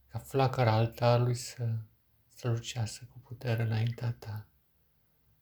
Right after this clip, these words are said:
arătându-ți calea pe care trebuie să mergi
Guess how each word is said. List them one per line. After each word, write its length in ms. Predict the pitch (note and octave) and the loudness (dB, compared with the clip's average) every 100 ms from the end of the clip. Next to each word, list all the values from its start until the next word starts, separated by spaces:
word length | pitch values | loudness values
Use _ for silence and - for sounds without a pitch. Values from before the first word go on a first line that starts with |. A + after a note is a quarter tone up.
| _ | _
arătându-ți 640 | - B2 B2 - D3+ - - | -6 -6 -6 -6 -8 -8 -8
calea 400 | A2 G#2 - _ _ _ _ _ _ _ _ _ | -10 -10 -18 _ _ _ _ _ _ _ _ _
pe 100 | - | -18
care 200 | A#2+ A#2 | -14 -14
trebuie 340 | - C3+ C3 C3+ | -12 -8 -6 -6
să 180 | - A#2 | -4 -4
mergi 520 | F#2+ G#2 - - | -4 -10 -12 -20